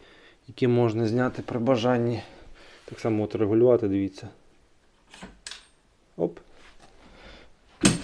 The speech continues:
До речі, досить така корисна штука. Дивіться, нажимаєте, і у вас вперед піднімається, тим самим можна легше долати якісь перешкоди, що спереді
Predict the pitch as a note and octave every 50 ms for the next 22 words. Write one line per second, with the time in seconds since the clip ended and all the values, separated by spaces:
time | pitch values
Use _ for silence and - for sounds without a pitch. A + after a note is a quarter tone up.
0 | - - - - - - - - - - - - - - - - - - - -
1 | - - - - - - - - - - - - - - - - - - - -
2 | - - - - A2+ B2 C3 D3+ D3+ D3+ - - D3+ D3 - - - - - -
3 | - - - - - - - C3 A#2+ D3 C#3+ C#3+ - - A#2 - - - - -
4 | - - _ _ _ - - B2 - - A#2 A2 - - A#2+ A#2 A#2 A#2 - B2
5 | A#2+ - - - F3+ - - A#2 G#2+ G#2+ G#2+ - - A2+ A2+ A#2 A#2 C3+ D#3 F3
6 | G3 G#3 G3 F#3+ - F3+ F3 F3 - - - - - - - - _ _ _ -
7 | - - - - C3 C3+ D3 C3+ A2 A2+ A2+ - - - A#2+ G#2+ G#2+ - - A2+
8 | A#2+ C3+ D#3 F3+ G3 F#3 - - - - A2+ A2+ - - C3 B2+ B2+ A#2+ B2 -
9 | - - - - - - - - - A2+ B2+ B2+ A2 A2+ A2 A#2 A#2+ A#2+ - A2
10 | G#2+ G#2+ A2 A#2+ A#2+ - G#2+ G2+ - - A2 - - - - - - - - A#2
11 | G#2 F#2+ - - - - C#3 B2+ A#2+ - - - - - - - - - - -
12 | - - - - - - _ - - - - A#2 A2 G#2+ - - A2 G#2+ G2+ G#2
13 | G2 G2+ G2+